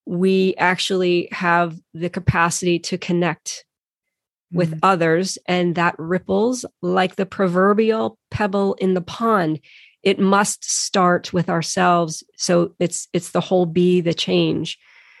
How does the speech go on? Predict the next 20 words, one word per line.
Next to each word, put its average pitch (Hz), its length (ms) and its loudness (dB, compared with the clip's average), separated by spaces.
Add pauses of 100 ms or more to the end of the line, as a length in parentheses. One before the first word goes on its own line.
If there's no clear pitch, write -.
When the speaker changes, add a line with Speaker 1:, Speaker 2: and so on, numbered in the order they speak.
(440)
Speaker 1:
and 175 120 4
then 175 140 4
see 170 180 -2
what 165 140 0
happens. 165 580 -4 (540)
And 202 160 4
what 220 100 4
I'm 277 140 2
gonna 269 160 4
do 208 220 4
is 185 100 0
in 202 120 4
the 185 60 2
show 208 320 2
notes, 180 300 2
I'm 202 120 0
gonna 240 160 2
put 226 260 -2
a 180 100 0
link 180 560 0